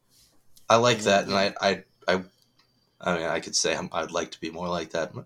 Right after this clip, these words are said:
Speaker 1: Yeah, maybe I could be more like
Speaker 2: <laughs> Oh,
Speaker 1: that
Speaker 2: no,
Speaker 1: too.
Speaker 2: I wanna win arguments. I wanna, I want to, deep down I do, but it's not worth it. <laughs> It's
Speaker 1: No,
Speaker 2: just
Speaker 1: you're
Speaker 2: not
Speaker 1: right.
Speaker 2: worth it.
Speaker 1: Well, I mean, you know me, dude. I
Speaker 2: No,
Speaker 1: get,
Speaker 2: yeah.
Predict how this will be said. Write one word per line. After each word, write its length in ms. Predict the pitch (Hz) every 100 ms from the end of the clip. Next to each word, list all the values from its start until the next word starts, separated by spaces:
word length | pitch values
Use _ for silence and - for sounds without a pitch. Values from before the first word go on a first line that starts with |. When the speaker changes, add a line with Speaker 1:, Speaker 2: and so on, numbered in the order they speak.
| -
Speaker 1:
Yeah, 240 | 98 120
maybe 240 | 92 120 123
I 80 | 151
could 100 | 185
be 120 | 233
more 200 | 92 87
like 60 |
Speaker 2:
<laughs> 40 | -
Oh, 80 | 370
Speaker 1:
that 60 |
Speaker 2:
no, 60 | 277
Speaker 1:
too. 40 | 254
Speaker 2:
I 60 |
wanna 260 | 311 370 240
win 140 | 311
arguments. 640 | 233 285 285 185 151 - - -
I 120 | 269 247
wanna, 340 | 190 311 240
I 120 | 208 311
want 320 | 214 269 185 -
to, 60 | 269
deep 180 | 254
down 260 | 233 226 196
I 100 | 156
do, 300 | 151 175 139 - -
but 140 | 202 190
it's 80 |
not 180 | 208 180
worth 240 | 185 160 -
it. 120 | - _ _ _ -
<laughs> 0 |
It's 500 | 202 - 285 294 -
Speaker 1:
No, 60 | -
Speaker 2:
just 140 | 131
Speaker 1:
you're 160 | 123 139
Speaker 2:
not 60 |
Speaker 1:
right. 240 | 160 107 87
Speaker 2:
worth 280 | 101 - 202
it. 280 | - - -
Speaker 1:
Well, 280 | 202 165 -
I 160 | 156 156
mean, 180 | 143 180
you 140 | 180
know 180 | 110 98
me, 200 | 98 101
dude. 340 | 104 107 104
I 260 | - 170 185
Speaker 2:
No, 120 | -
Speaker 1:
get, 100 | 135
Speaker 2:
yeah. 320 | 113 90 92